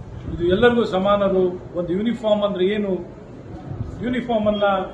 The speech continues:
ಕಡ್ಡಾಯವನ್ನು ಮಾಡಿದಾಗ ಎಲ್ಲರೂ ಒಂದೇ ರೀತಿ, ಒಂದೇ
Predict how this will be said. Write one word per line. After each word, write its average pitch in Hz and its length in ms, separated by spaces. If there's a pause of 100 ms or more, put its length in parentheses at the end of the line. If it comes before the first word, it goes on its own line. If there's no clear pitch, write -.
(500)
ಕಡ್ಡಾಯವನ್ನು 233 560
ಮಾಡಿದಾಗ 196 340 (200)
ಎಲ್ಲರೂ 247 280 (1500)
ಒಂದೇ 220 220
ರೀತಿ, 214 340 (720)
ಒಂದೇ 190 240